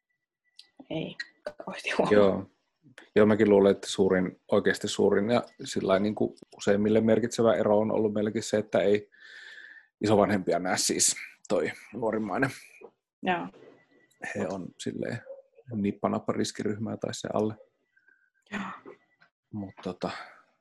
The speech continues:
Speaker 2: sit toisaalta tuntuu, että koko ajan tää on niinku,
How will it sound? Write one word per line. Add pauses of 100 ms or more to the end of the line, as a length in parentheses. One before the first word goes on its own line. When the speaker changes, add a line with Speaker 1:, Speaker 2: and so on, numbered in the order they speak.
(640)
Speaker 2:
sit
toisaalta
tuntuu,
että
koko
ajan
tää
on
niinku,